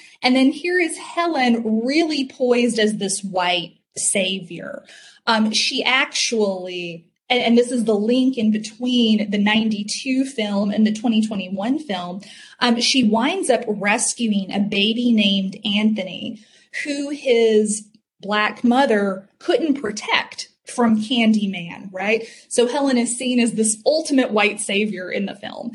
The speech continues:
She rescues baby Anthony as she is actually burning herself. You remember how the end of the <laughs> film went, right?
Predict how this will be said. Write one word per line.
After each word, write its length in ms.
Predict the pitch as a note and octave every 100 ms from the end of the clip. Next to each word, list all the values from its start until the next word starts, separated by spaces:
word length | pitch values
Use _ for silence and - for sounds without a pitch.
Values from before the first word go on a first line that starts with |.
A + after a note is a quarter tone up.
| - -
She 240 | - - A#3
rescues 560 | A#3+ C#4+ - C4+ A3+
baby 500 | A3 G#3+ G3+ - C4
Anthony 580 | C#4 D4+ C#4+ C4 C4 B3
as 140 | G#3
she 300 | G#3+ - A#3+
is 80 | A3+
actually 720 | A3 G#3+ G#3+ - G#3+ G#3 G3
burning 560 | A3 G3+ G#3+ A3 A3 A3
herself. 720 | G#3+ G3 G3 - G#3 G#3 G#3
You 180 | G#3+ A3
remember 360 | G#3+ G3+ G3 G#3+
how 120 | G3
the 160 | G3+
end 140 | A3 F4
of 120 | E4
the 60 | F#4
<laughs> 0 |
film 540 | - - C#4+ C4+ G#3+
went, 380 | A3+ G3 F#3 -
right? 280 | F#3+ F#3+